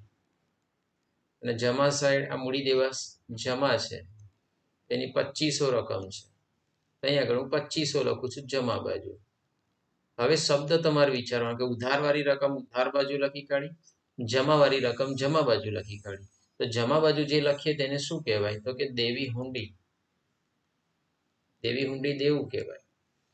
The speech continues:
અને આ લે-, ચાર હજાર કઈ હુંડી કહેવાય? તો કે આ લેણી હુંડી કહેવાય. એટલે કે લેણી હુંડી શબ્દ લખી દેવાનો કે લેણી હુંડી ચાર હજાર રૂપિયા. તો લેણી હુંડી મિલકત દેનામાં, દેવી હુંડી મૂડી દેવામાં,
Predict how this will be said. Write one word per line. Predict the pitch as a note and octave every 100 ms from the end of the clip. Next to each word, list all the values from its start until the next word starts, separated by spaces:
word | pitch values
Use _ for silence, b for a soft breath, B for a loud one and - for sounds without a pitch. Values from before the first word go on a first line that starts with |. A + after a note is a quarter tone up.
| _ _
અને | A#2+ B2
આ | B2+
લે-, | B2+ B2 B2
ચાર | C3 B2+ C#3+
હજાર | C#3 C#3 C#3+
કઈ | D3 D#3
હુંડી | C3+ B2+ C3
કહેવાય? | B2 A#2 A#2
તો | A#2+
કે | C3+
આ | C3+
લેણી | C#3+ D3 D#3
હુંડી | C#3+ A#2 G#2+ G#2
કહેવાય. | G2 - - - - - - - - - -
એટલે | A#2+
કે | A#2+
લેણી | A#2+ B2 C3 C#3+
હુંડી | C#3 C#3 C#3
શબ્દ | - C3 B2+
લખી | C3+ C3+ C#3
દેવાનો | B2+ B2 A#2+ B2 - b b _
કે | B2
લેણી | A#2 B2 C#3
હુંડી | C3+ A#2+ B2
ચાર | - A#2+ A#2+ A#2+
હજાર | G2+ G#2 G#2
રૂપિયા. | G#2+ - F#2 - _ _ _ _
તો | A#2
લેણી | A#2 B2 C#3
હુંડી | C#3 C#3 C#3
મિલકત | A#2 A#2 C#3 C#3
દેનામાં, | C#3+ C#3 C3+ C3+ C#3 - -
દેવી | A2 A#2+ C#3
હુંડી | B2+ A#2+ A#2+ A2+
મૂડી | A2 C#3
દેવામાં, | A2+ G2+ G2 G2